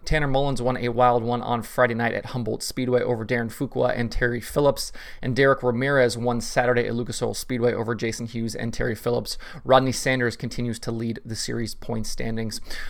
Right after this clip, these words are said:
Other weekend open wheel winners include Cap Henry on Friday at Attica, Spencer Baston at Peevely with the POWRi Midgets,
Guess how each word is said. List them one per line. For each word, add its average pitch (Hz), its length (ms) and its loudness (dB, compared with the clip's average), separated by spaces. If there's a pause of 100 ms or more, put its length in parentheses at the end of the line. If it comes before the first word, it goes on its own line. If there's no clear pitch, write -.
(120)
Other 185 220 10
weekend 190 300 4
open 170 240 4
wheel 170 160 6
winners 160 320 2
include 147 340 0
Cap - 280 6
Henry 160 380 0
on 135 140 -2
Friday 131 400 2
at 110 160 0
Attica, 147 500 2
Spencer 139 380 -2
Baston 135 480 0
at 104 160 -2
Peevely 135 340 -2
with 120 120 -4
the - 80 -8
POWRi 120 420 2
Midgets, 135 480 -2